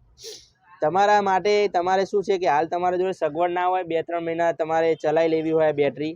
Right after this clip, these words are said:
તો સેલ વાગતો કઈ રીતે થઈ જાય એના માટે આપણે એક જુગાડ કરવાનો છે. આમાં કોઈ ખર્ચો નથી થવાનો. શું કરવાનું છે? તો આ લંબચોરસ જે ઢાંકણું છે, આવું નાનું ટેસ્ટર લઈ લેજો, દેખાય છે આ ટેસ્ટર,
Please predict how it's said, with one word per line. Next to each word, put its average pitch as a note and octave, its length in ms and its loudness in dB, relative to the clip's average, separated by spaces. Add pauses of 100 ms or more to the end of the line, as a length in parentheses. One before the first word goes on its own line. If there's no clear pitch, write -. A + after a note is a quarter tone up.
(360)
તો D#3+ 80 2 (460)
સેલ E3 280 0
વાગતો D#3+ 320 0
કઈ D#3+ 140 2
રીતે D#3+ 260 -2
થઈ D#3 200 -2
જાય E3+ 200 2
એના D#3+ 200 -6
માટે D#3 180 -2
આપણે D3+ 240 0
એક D3 140 -4
જુગાડ C#3 320 0
કરવાનો D3+ 340 -2
છે. A3 140 -4
આમાં D#3+ 340 -4
કોઈ E3+ 160 0
ખર્ચો D#3 340 -2
નથી E3 280 -2
થવાનો. D3 300 0 (400)
શું F3 140 -4
કરવાનું B2 340 -2
છે? A#2+ 180 -8
તો F3+ 180 0
આ E3 220 4
લંબચોરસ E3 440 0
જે F3 140 0
ઢાંકણું C3 420 -2
છે, F#3+ 80 0 (200)
આવું D3+ 280 0
નાનું D3+ 240 -2
ટેસ્ટર D3+ 360 -2
લઈ C3+ 160 0
લેજો, C#3 200 -4 (540)
દેખાય E3+ 340 -2
છે E3 80 2
આ D3+ 160 0
ટેસ્ટર, D3 360 -2